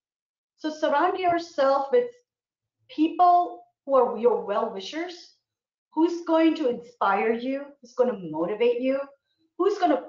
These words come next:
push you above and beyond what you think you're capable of. Um, and then, again, most important thing that, that I think Divya mentioned is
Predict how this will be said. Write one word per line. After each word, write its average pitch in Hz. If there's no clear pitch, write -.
push 370
you 254
above 262
and 269
beyond 240
what 226
you 233
think 277
you're 233
capable 170
of. 156
Um, 180
and 233
then, 247
again, 247
most 247
important 214
thing 196
that, 175
that 196
I 185
think 202
Divya 202
mentioned 190
is 170